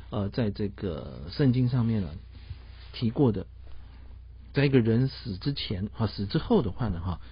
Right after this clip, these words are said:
会经过一个幽谷。好，我们再回到书上讲的，呃，内容来哈。终于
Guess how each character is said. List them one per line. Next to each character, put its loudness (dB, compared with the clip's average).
会 4
经 4
过 2
一 0
个 -4
幽 6
谷。 -10
好， 2
我 -2
们 4
再 6
回 0
到 2
书 -2
上 2
讲 -8
的， -4
呃， -6
内 10
容 4
来 -8
哈。 -2
终 6
于 2